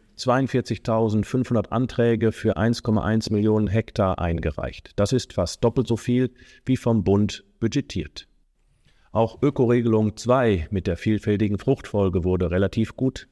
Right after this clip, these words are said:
angenommen. Für immerhin eins Komma sieben Millionen Hektar wurde die Förderung beantragt. Das entspricht ungefähr sechsundsechzig Prozent des budgetierten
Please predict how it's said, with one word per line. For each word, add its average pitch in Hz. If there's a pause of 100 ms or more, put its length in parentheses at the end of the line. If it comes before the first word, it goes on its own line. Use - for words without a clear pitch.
(100)
angenommen. 78 (480)
Für -
immerhin 101
eins 107
Komma 107
sieben 117
Millionen 113
Hektar 117 (300)
wurde 117
die 120
Förderung 101
beantragt. - (800)
Das 113
entspricht -
ungefähr 104
sechsundsechzig 101
Prozent -
des 98
budgetierten 95